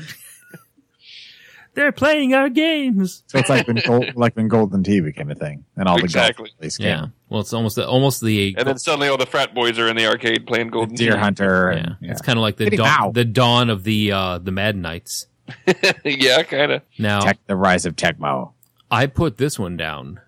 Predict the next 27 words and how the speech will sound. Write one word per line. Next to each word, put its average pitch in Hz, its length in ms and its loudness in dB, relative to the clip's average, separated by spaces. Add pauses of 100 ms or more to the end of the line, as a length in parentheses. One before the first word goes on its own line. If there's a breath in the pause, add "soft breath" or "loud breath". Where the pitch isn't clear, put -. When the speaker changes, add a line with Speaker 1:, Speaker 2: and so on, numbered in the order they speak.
(140)
Speaker 1:
Games 123 320 -2
I 110 240 -2
always 131 400 2
wanted 123 220 2
to - 40 -20
play: 98 440 -4 (200)
the 104 160 -4
Doom 131 720 0
two-player 113 480 0
game 95 360 -4
that 87 140 -6
was 98 120 -8
in 104 80 -2
the 95 100 -2
background 95 720 -2
at 92 140 -8
Grosse 95 260 -6
Pointe 80 200 -8
Blank 60 360 -10
in 78 80 -12
the 90 80 -6
movie. 87 380 -8 (340)
Do - 80 -4
you 98 40 -2
remember 98 220 -2
that? 120 280 -2 (160)
Speaker 2:
I - 40 -20